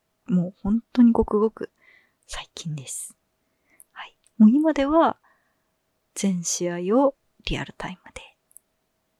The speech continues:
見るっていうのも徹底してますね。そ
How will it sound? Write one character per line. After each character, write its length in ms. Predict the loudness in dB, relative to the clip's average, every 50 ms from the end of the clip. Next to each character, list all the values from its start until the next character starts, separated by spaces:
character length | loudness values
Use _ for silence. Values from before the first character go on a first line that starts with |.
| _ _ _
見 100 | -18 -18
る 100 | -18 -20
っ 40 | _ _ _ _ _ _ _ _ _
て 100 | 0 0
い 80 | 2 2
う 80 | 0 0
の 140 | -2 -4
も 180 | -6 -8 -10 -12 -12
徹 160 | -12 -12 -12 -14 _ _ _ _
底 140 | -12 -12 -12 -12 -18 _ _ _ _ _ _ _ _ _ _ _ _ _ _ _ _
し 120 | -18 -2
て 120 | 0 0
ま 160 | 0 0 -8 -18
す 160 | -20 -20 -18 -16
ね。 240 | -16 -18 -18 -20 _ _ _ _ _ _ _ _ _ _ _ _ _ _
そ 120 | -20 -20